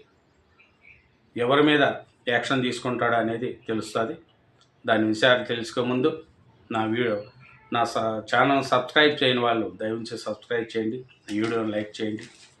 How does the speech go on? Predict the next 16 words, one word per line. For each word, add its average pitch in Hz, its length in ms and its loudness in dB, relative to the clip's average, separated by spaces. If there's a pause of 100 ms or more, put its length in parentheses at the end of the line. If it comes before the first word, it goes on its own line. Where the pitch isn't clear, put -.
(160)
Thank 107 300 -2
you 135 100 -4 (160)
very 104 240 -6
much. 101 260 -8 (1400)
తిరుపతిలో 185 480 6 (120)
తొక్కిసలాట, 170 560 6 (420)
ఆరుగురు 165 380 6
మ-, 160 280 2
ఆరుగురు 160 540 6 (500)
దుర్మరణం. 160 640 6 (760)
వైకుంఠ 180 420 6 (120)
ద్వారా 170 300 12 (360)
దర్శన 143 440 4 (640)
టోకన్లో 156 520 8
జారీలో 151 440 8 (160)
అసంతృప్తి. 143 640 2